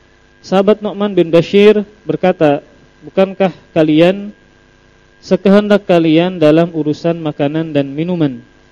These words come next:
Maka sungguh aku pernah melihat Nabi kalian sallallahu alaihi wasallam dan beliau tidak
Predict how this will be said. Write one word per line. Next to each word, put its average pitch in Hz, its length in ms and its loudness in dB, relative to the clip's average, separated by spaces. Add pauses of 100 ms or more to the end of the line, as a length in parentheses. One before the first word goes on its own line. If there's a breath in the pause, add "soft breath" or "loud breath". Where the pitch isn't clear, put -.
(140)
Maka 180 480 0
sungguh 170 560 -4
aku 165 320 -4
pernah 165 400 -4
melihat 156 400 0 (240)
Nabi 160 320 -2
kalian 151 560 0
sallallahu 147 640 -4
alaihi 139 240 -2
wasallam 143 560 -2 (1040)
dan 196 240 2
beliau 233 560 4
tidak 226 480 0